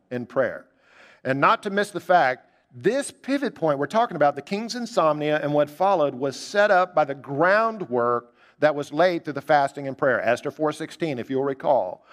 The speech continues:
where Esther said, "Gather together all the Jews who are in Susa and fast for me." Of course, the fasting always included prayer. We saw that last week. When we pray,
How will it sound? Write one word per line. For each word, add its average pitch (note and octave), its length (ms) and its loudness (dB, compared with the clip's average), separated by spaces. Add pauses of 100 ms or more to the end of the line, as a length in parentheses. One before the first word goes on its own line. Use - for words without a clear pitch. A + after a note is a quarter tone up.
(160)
where C3 120 2
Esther D#3 320 2
said, C#3 280 -2
"Gather D#3+ 320 4
together F#3 340 2
all F3 160 6
the F#3+ 100 -2
Jews D#3+ 260 -2
who E3 60 -4
are D#3+ 40 -4
in D#3 80 -6
Susa B2+ 420 -2
and B2 180 -2
fast D3+ 720 0
for C3+ 440 0 (340)
me." F#2+ 420 -8 (1600)
Of - 120 -10
course, D#3 180 -4
the C#3+ 100 -12
fasting C#3 400 0
always B2+ 280 0
included B2+ 440 -6
prayer. E2 540 -4
We - 80 -20
saw A#2 220 -6
that A2+ 180 -4
last A2 320 -6
week. - 320 -20 (2000)
When F3 440 -2
we F3 260 -2
pray, B2+ 600 -2